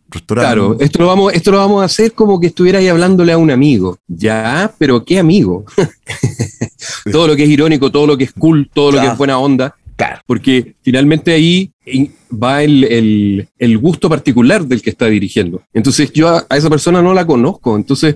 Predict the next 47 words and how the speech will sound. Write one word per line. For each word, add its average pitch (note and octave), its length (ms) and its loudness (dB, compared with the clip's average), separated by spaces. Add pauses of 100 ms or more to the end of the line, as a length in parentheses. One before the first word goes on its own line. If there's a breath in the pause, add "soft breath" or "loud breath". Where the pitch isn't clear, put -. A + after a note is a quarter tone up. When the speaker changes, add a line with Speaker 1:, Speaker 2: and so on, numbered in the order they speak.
(120)
Speaker 2:
no B2 220 0
puedo F3 640 0
saber D3+ 580 -2 (140)
qué E3+ 320 2
es F3+ 140 -4
para E3 260 -2
él F3+ 280 -2
ser F3 260 -2
buena D#3+ 320 0
onda D3 380 -2 (220)
o A2+ 140 -2
qué C#3 160 0
es D3+ 100 -6
para D3+ 220 0
él D#3 140 0
ser D3+ 200 -2
cool, C#3+ 420 -2
sobre A#2+ 280 0
todo D#3 160 2
en E3+ 80 0
estos E3+ 180 -2
momentos D#3+ 480 -2
en E3+ 100 -4
que - 120 -4
los A2+ 240 -2
directores A2+ 460 -2
creativos C#3 580 0
y B2 60 2
los, G2+ 300 -2 (300)
y G#2+ 120 -4
los G2 340 -2
redactores C#3+ 580 -2 (100)
tienen C#3+ 380 2
veinticinco C3 800 0
años, F3+ 240 0
por - 240 -12
mano, - 160 -14 (160)
y A#2 80 0
son D3+ 460 2 (120)
de B2+ 200 -2
una D3 180 2
generación C#3+ 920 2
muy F#3+ 360 2
pasada, G#3 640 -4
muy, G#3+ 260 4
muy G3 220 4
nueva F#3 480 2